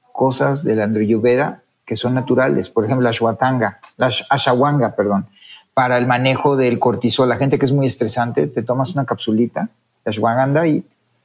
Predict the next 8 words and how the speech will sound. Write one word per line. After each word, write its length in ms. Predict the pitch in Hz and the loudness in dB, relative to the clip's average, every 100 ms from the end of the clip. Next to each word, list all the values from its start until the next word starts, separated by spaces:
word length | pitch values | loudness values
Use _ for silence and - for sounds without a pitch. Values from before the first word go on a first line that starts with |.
| _ - | _ 0
te 80 | 135 | 2
baja 220 | 131 143 | 2 2
el 60 | |
cortisol. 680 | 143 127 139 - 147 165 - _ _ _ | 0 0 0 0 0 0 -4 _ _ _
Entonces 320 | - 135 120 127 | -2 0 0 2
ya 240 | 131 131 | 2 2
el 120 | 131 | 0
cortisol 720 | 135 127 135 - 139 147 143 | 0 0 0 2 2 2 0